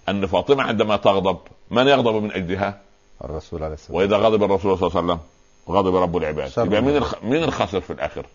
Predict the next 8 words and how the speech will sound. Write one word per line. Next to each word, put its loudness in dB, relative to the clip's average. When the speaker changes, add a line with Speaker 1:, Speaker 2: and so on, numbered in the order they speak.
Speaker 2:
علي. -4
Speaker 1:
فهو 0
رحمة 2
بعلي 2
عمل 0
إيه؟ -2
لا. -10
Speaker 2:
منع. -8